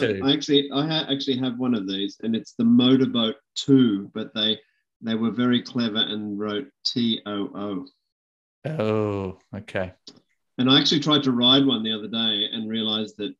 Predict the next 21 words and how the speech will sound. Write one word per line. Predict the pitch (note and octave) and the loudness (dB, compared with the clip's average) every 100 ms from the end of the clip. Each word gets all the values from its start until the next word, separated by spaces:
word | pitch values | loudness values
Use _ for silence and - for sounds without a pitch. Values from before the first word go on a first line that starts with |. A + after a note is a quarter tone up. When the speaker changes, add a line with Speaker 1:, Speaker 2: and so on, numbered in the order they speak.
| _ - | _ -4
Speaker 2:
either | A2 A2+ A2+ | -2 0 2
I'm | A#2 C3 | 2 2
too | C3 A#2 | 2 -2
fat | - G2+ G#2 - _ _ | -4 -6 -6 -8 _ _
or | G#2 | -6
the | G2+ F2+ | -6 -6
board | G#2 G#2 G#2 F2+ F#2 | -4 -2 -4 -6 -12
is | G#2 F#2 - _ _ _ _ _ | -12 -12 -14 _ _ _ _ _
full | A2+ | -8
of | G2+ F2+ | -6 -6
water. | F#2+ G2 | -6 -6
And | F2 G#2 | -4 -2
I | A#2+ | -2
think | A#2+ A2+ F2 | 0 -2 -2
the | |
board's | F#2+ F#2 F#2 - | -6 -4 -6 -6
definitely | G2 - F2 | -10 -10 -14
full | F2+ E2+ | -12 -12
of | F2 | -10
water. | F2 F2+ - _ _ _ _ _ | -10 -10 -14 _ _ _ _ _
Speaker 1:
Yeah. | G2 F#2 F#2 | -4 -4 -4